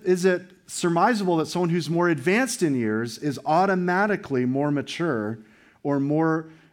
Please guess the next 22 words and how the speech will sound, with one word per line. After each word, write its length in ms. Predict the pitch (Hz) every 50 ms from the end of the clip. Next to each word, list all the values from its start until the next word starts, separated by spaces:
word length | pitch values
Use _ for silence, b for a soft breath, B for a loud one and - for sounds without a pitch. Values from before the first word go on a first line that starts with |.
| B -
in 160 | 147 151 143
progress 680 | 147 - - 175 165 185 185 147 131 117 110 - -
in 160 | - 147 135
their 140 | 135 131 127
walk 360 | 120 110 110 110 110 107 - - - - -
with 320 | - 110 110 104 107 - -
Christ? 580 | - - 175 180 147 90 - - - - - - _ b b b b b b
Or 220 | - 190 233 247 226
is 160 | 185 151 170
it 80 | 175 156
more 200 | 165 185 226 247
likely 440 | 214 151 127 123 123 127 131 131
that 340 | 120 113 123 123 123 123 123 123 B B B B B B B B
in 160 | - 151 147 143
some 360 | - - - 208 226 269 254
seasons 560 | - - - 151 139 127 113 139 139 123 120
we 140 | 135 165 165
can 160 | - 180 170
grow 240 | 139 147 156 151 151
with 200 | 139 139 139 -
great 220 | 151 156 165 160
rapidity, 720 | 143 139 120 - 160 202 233 220 - 113 104 110 127 113